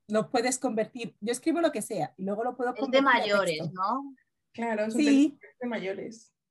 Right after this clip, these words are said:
Speaker 3: Claro.
Speaker 1: Lo puedo convertir a texto, puedo revisar documento y enviárselo al jefe, y no sé, es más, más fácil.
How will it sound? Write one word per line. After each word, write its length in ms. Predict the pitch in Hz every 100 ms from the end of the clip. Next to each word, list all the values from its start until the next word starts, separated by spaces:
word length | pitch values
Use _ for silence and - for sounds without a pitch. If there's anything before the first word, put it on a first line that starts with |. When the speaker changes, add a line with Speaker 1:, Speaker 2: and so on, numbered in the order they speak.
| _ _ _ _
Speaker 3:
Claro. 180 | 175 -
Speaker 1:
Lo 260 | 220 220 -
puedo 180 | 233
convertir 340 | 247 247 226 233
a 100 | 202
texto, 600 | 262 262 - 240 247 240
puedo 180 | 208 196
revisar 360 | 208 208 208 196
documento 680 | 202 175 226 247 233 226 220
y 60 |
enviárselo 500 | 170 170 185 - 190
al 80 | 160
jefe, 680 | - 254 247 233 226 226 202
y 360 | 175 175 170 156 _ _ _
no 100 | 240
sé, 200 | 262 196
es 120 | 170
más, 360 | 214 226 214 -
más 240 | 220 214
fácil. 360 | - 156 269